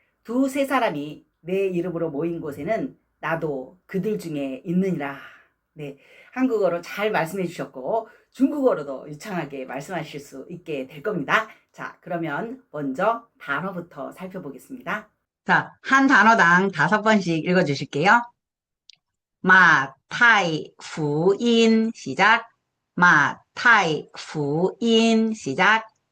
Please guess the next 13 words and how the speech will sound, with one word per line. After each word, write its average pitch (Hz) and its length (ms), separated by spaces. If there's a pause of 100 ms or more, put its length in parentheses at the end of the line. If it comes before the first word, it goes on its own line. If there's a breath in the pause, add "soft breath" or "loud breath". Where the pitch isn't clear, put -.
(240)
마타이 165 1000
후인 214 1160
시작. 226 520 (360)
마타이 165 1040 (160)
후인 208 1120
시작. 208 480 (400)
마타이 170 1040 (140)
후인. 214 1160 (240)
좋습니다. 165 580 (640 loud breath)
다음, 208 300 (300)
왜냐면, 180 920 (580)
인웨이 226 960
시작. 147 680